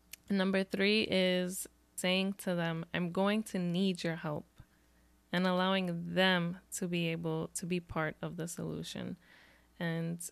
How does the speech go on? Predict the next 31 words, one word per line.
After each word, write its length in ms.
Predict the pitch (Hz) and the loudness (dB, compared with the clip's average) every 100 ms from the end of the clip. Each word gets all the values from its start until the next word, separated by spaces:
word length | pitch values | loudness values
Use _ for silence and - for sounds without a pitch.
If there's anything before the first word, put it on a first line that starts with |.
| - | -10
depending 460 | 185 175 190 196 190 | -8 0 2 2 2
on 320 | 175 180 175 | 2 2 2
where 200 | 190 202 | 2 4
they're 160 | 202 | 4
at, 300 | 180 180 180 | 4 2 0
you 180 | - 185 | -2 -4
can 280 | 175 180 170 | -2 -2 -2
allow 320 | - 165 160 160 | 0 0 2 0
them 340 | 165 180 196 | 2 2 2
to 120 | 220 | 0
give 260 | 226 226 226 | -2 0 0
a 100 | 226 | -2
solution, 680 | - 220 220 226 226 214 208 | -2 -2 0 -2 -2 -2 -2
or 100 | - | -4
you 140 | 180 | -4
can 200 | 180 185 | -4 -4
offer 300 | 160 170 175 - | -4 -4 -2 0
options, 580 | 190 190 - 190 190 - | 0 0 -2 0 0 -2
or 200 | 175 175 | -2 0
you 100 | 170 | -2
can 180 | 170 170 | -6 -6
give 240 | 165 170 | -4 -6
choices. 720 | - - 156 - - - - - _ _ - _ | -8 -10 -10 -10 -14 -14 -14 -16 _ _ -20 _
And 320 | - 170 170 | -6 -4 -2
that 160 | 175 175 | -2 -2
depends 360 | 175 190 175 175 | -2 -2 -2 -2
on 160 | 165 | -2
you 100 | 165 | 0
knowing 360 | 165 165 160 160 | 0 -2 -2 -4
your 120 | 160 | -4
kid. 320 | 160 - - | -6 -8 -8